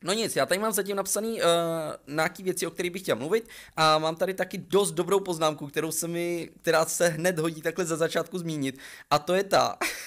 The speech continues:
<laughs> že vlastně já jsem říkal, že ty koně budu využívat k tomu, že s nima budu jezdit do Endu, že jo, protože tam bude strašně dlouhá cesta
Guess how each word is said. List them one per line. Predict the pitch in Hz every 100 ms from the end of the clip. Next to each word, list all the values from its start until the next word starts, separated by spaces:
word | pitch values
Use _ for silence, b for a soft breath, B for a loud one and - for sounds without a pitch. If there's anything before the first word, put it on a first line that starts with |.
| -
<laughs> | - - - - 139
že | 165
vlastně | 175 185 190
já | 185
jsem | 170
říkal, | 180 170 160
že | 165
ty | 175
koně | 185 170 160
budu | 170 165
využívat | 175 170 190 190
k | -
tomu, | 131 185 196 B B
že | 135 147
s | 160
nima | 175 170
budu | 175
jezdit | 175 151 165
do | 175 143
Endu, | 139 113
že | 104
jo, | 104
protože | - - 131 143 139
tam | 143 139 139 -
bude | 123 139 139 131 110
strašně | 110 - 127 - 143
dlouhá | 143 127 110
cesta | 143 - 185